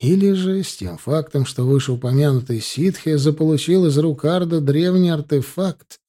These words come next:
неиссякаемый источник лей, а может, еще по лишь фае понятной причине? Ардан не мог этого знать и потому воспользовался наукой скасти, сказав правду, но при этом солгав.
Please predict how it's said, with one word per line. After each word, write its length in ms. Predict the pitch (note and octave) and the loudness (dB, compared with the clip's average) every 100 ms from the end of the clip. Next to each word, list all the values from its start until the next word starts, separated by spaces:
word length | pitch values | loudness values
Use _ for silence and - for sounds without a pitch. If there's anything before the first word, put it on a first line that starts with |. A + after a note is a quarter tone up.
| _ _ _ _ | _ _ _ _
неиссякаемый 1000 | A#2+ A#2+ G#2 - - - D3 F#3+ F#3+ F#3 | -4 -2 -4 -10 -14 -10 -4 -2 0 0
источник 680 | E3+ - E3+ D#3+ - D#3 - | -2 -4 -4 -2 -4 -4 -2
лей, 540 | C3+ C#3+ C#3+ C#3 C3 _ _ _ _ _ _ | 2 4 4 2 -2 _ _ _ _ _ _
а 80 | - | -6
может, 340 | F3 G3 - | -4 -4 -10
еще 420 | F#2 - - C3+ | -16 -14 -4 -4
по 120 | C#3 A2 | -2 -8
лишь 240 | A2 - | -10 -14
фае 440 | - C3 E3 E3+ | -8 -4 -2 -2
понятной 640 | D#3 G#2 F2 F#2 F#2 A2 A#2 | -4 -8 -8 -10 -10 -10 -6
причине? 720 | C#3 C3+ - G3 D3+ D#2 - _ _ _ _ - | -4 -4 -4 -4 -4 -6 -16 _ _ _ _ -4
Ардан 580 | B2+ D#3 D#3+ F3+ G3+ G3+ | -2 0 2 2 4 6
не 80 | |
мог 320 | G3+ F3 G3 D#3 | 4 4 2 0
этого 300 | C3 G#2 G#2+ | -2 -8 -8
знать 400 | G#2+ G#2 F#2 G2 | -6 -6 -8 -8
и 20 | |
потому 500 | G#2 G2+ G2+ C3+ C#3 | -8 -8 0 2 2
воспользовался 880 | A2+ - - A#2+ A2 G2 F#2+ - B2 | 0 -6 -6 -6 -6 -6 -8 -4 0
наукой 520 | B2+ B2 G#2 - E2+ | 0 0 -4 -10 -14
скасти, 600 | - C#3+ E3+ - - D#3 | -6 -4 -4 -6 -4 -6
сказав 680 | - D3 D3+ F3 A3+ - - | -2 -2 0 0 -2 -4 -4
правду, 600 | D3+ D#3+ D#3+ D3+ D3 D3 | 0 0 0 0 0 0
но 160 | D#3+ | -2
при 220 | D3 A2+ | -4 -6
этом 300 | A#2+ D3 C#3+ | -6 -6 -8
солгав. 760 | - A#2 G2+ F#2+ E2+ D2+ - | -8 -6 -6 -8 -12 -12 -20